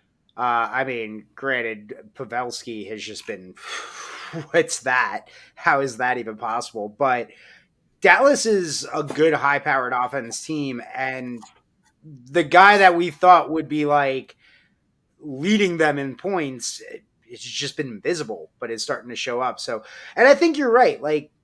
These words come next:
Dallas has started slow in every series, and I'm not counting them out. This isn't,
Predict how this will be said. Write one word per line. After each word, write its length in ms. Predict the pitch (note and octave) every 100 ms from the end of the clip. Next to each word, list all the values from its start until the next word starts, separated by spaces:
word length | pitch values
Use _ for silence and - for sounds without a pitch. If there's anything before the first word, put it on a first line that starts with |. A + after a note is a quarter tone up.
| _ _ _ _ _
Dallas 480 | F#3 F#3 A3 G#3+ -
has 500 | F3 F#3+ F3 D#3+ C#3+
started 420 | - D#3+ D#3 D3
slow 320 | - D#3 C#3+
in 140 | A#2 G#2
every 340 | C#3+ B2+ B2+
series, 540 | A2+ C3+ A#2 E2+ F2+
and 260 | - D3+ C#3 -
I'm 220 | E3+ G3+
not 240 | G#3+ G3
counting 340 | - F3 E3 C#3+
them 180 | C3 A2+
out. 260 | F#2 F#2
This 200 | C3+ C3+
isn't, 480 | F#3 E3 F3+ D#3+ C3+